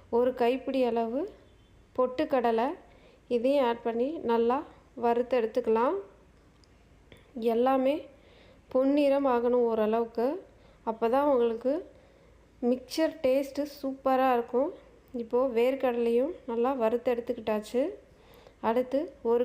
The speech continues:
கைப்பிடி அளவு முந்திரி ஆட் பண்ணிக்கலாம். முந்திரின்றது உங்களுக்கு ஆப்ஷனல் தான். வேணும்னா ஆட் பண்ணிக்கலாம். வேண்டாம் அப்படின்னா நீங்க அதை ஸ்கிப் பண்ணிடலாம்.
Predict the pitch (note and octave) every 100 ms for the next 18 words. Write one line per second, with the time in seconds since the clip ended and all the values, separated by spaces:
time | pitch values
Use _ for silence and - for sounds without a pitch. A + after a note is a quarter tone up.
0 | B3 A#3+ B3+ C4 B3+ A3+ A3+ A3+ D4 G#4
1 | - - - - - - C4 C#4 D4 D4
2 | C4+ A#3 - A#3 A3+ A3 A3 D4+ - -
3 | - - B3+ C4+ C#4+ D4 C#4+ B3+ C4+ C4+
4 | A#3+ A3+ C4+ A3 A#3 - C4+ B3 A#3 A#4+
5 | F#4+ - - - - - - - B3 C4+
6 | C4+ C#4+ C4+ A#3+ C4 B3 A#3 A#3+ D4+ -
7 | - - - A#3+ B3 C4 C4+ B3 A#3+ A#3+
8 | D#4 - - - - - C4 A#3+ A#3 E4+
9 | - - C4+ C4 C4+ B3+ A#3+ A3+ A3+ C4+